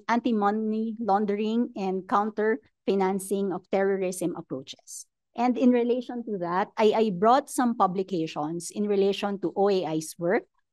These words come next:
We'll be distributing some of them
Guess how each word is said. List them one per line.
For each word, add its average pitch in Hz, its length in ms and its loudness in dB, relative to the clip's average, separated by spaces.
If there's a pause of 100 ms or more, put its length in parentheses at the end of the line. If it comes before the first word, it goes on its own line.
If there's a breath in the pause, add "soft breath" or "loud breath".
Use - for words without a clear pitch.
We'll 202 140 4
be 202 240 0
distributing 175 1080 0
some 240 260 4
of 208 140 0
them 170 360 -2